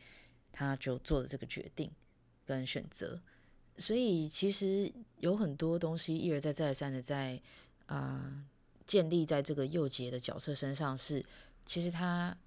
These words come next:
这一辈子有很多事情他不一定自己，如果你问他灵魂深处他想不想做，他可能不想做，可是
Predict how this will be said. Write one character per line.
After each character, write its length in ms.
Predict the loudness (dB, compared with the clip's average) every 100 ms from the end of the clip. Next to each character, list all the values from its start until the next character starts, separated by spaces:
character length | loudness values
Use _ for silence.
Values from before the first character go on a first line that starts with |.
| -20 _ _ _ _ _ 2
这 140 | 2
一 40 |
辈 140 | 4 2
子 100 | 2
有 180 | 2 0
很 80 |
多 140 | 0 -2
事 140 | -2
情 160 | -4 -6
他 420 | -6 -6 -6 -8 -16 -20 -20 -20 -20 -20 -18 2
不 160 | 6
一 60 | 6
定 180 | 6 2
自 140 | -2
己， 320 | -2 -4 -6 -16 -10
如 160 | 2 4
果 100 | 6
你 100 | 4
问 200 | 4 2
他 160 | 2 0
灵 120 | -2
魂 140 | -2
深 180 | -2 -4
处 160 | -4 -2
他 140 | 0
想 140 | 0
不 60 | -2
想 140 | -4
做， 140 | -4 -2
他 100 | -2
可 80 | -2
能 80 |
不 120 | -2 -2
想 200 | -2 -6
做， 340 | -8 -6 -8 -12 -20 -20 -20 -20 -10
可 120 | -4
是 420 | -2 0 2 0